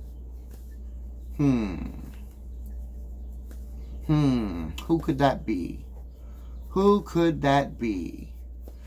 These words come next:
Who should be in charge of America because he has all the money America ever needs?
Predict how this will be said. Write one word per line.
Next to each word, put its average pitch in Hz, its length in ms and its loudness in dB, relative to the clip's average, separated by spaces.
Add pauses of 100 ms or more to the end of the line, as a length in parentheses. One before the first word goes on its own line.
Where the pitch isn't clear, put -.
(180)
Who 214 180 6
should 202 240 -4
be 185 120 2
in 175 140 2
charge 165 380 6
of 139 100 4
America 135 500 4
because 123 300 -2
he 131 120 4
has 127 200 2
all 131 220 6
the 131 100 2
money 131 260 2
America 120 480 0
ever 113 220 -2
needs? - 720 -6